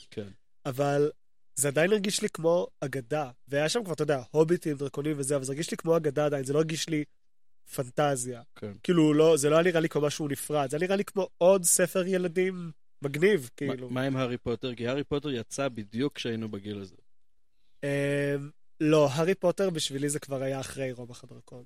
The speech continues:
Speaker 1: אחרי רומח.
Speaker 2: כן.
Speaker 1: אז, אז הגעת אליו, כאילו, אחרי
Speaker 2: לא
Speaker 1: שהוא
Speaker 2: על
Speaker 1: יצא.
Speaker 2: הוואן.
Speaker 1: לא, כן.
Speaker 2: כן. כאילו, אתה יודע,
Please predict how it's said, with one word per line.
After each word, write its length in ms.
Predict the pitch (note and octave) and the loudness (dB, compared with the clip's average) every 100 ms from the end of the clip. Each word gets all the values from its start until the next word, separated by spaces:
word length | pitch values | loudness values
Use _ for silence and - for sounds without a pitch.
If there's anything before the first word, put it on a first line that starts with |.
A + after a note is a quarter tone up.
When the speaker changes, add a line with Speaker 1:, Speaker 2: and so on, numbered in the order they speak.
| - | -18
Speaker 1:
אחרי 200 | - A2+ | -10 -8
רומח. 180 | G#2 F#2+ _ - - | -10 -14 _ -20 -8
Speaker 2:
כן. 240 | C#3 C3 B2 - | -6 -6 -10 -12
Speaker 1:
אז, 100 | A2+ | -8
אז 40 | A#2 | -4
הגעת 280 | B2 A#2+ | -2 -2
אליו, 360 | A#2+ A2+ A2+ G#2+ G#2+ - | -2 -4 -6 -8 -16 -14
כאילו, 340 | A2+ A2 A2 - - - _ _ _ | -10 -8 -10 -14 -20 -20 _ _ _
אחרי 260 | - - B2+ | -14 -6 0
Speaker 2:
לא 60 | D3 | 6
Speaker 1:
שהוא 140 | E3 | 6
Speaker 2:
על 80 | E3+ | 8
Speaker 1:
יצא. 60 | |
Speaker 2:
הוואן. 300 | E3 D3 C3 | 6 6 2
Speaker 1:
לא, 300 | B2+ A#2 A#2 A2+ | -2 0 0 -4
כן. 180 | - G#2 F2+ - - | -10 -14 -14 -14 -2
Speaker 2:
כן. 340 | D3 C3+ B2 - _ | 0 -2 -6 -16 _
כאילו, 300 | - F#3+ D#3+ | 0 4 4
אתה 140 | D3 F#3 | 4 0
יודע, 500 | G3+ D3 C3 B2+ | 2 0 -2 -8